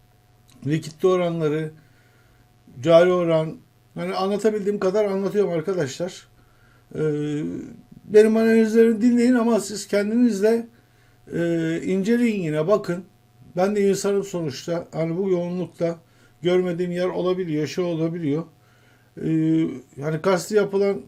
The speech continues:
bende hiçbir şey olmaz. Ne görürsem, ne bilirsem dost doğru anlatırım arkadaşlar. Benim zaten amacım, burada uğraşmamın amacı sizleri bilgilendirmek. Başka da hiçbir,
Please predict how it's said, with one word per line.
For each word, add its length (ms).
bende 480
hiçbir 360
şey 180
olmaz. 480
Ne 160
görürsem, 600
ne 120
bilirsem 460
dost 300
doğru 200
anlatırım 480
arkadaşlar. 540
Benim 180
zaten 320
amacım, 420
burada 200
uğraşmamın 560
amacı 320
sizleri 440
bilgilendirmek. 840
Başka 320
da 40
hiçbir, 260